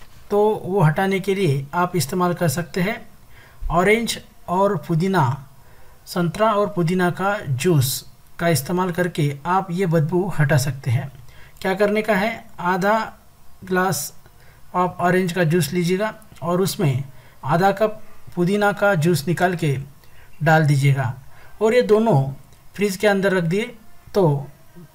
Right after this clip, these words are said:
फ्रिज के अंदर की जो बैड स्मेल है वो पूरी तरह से निकल के जाती है।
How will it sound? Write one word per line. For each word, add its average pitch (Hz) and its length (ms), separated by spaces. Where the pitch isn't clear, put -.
फ्रिज 214 200
के 240 120
अंदर 208 280
की 214 440
जो 185 480
बैड 180 300
स्मेल 196 340
है 196 240
वो 175 120
पूरी 202 300
तरह 185 240
से 190 260
निकल 170 400
के 196 160
जाती 139 320
है। 120 240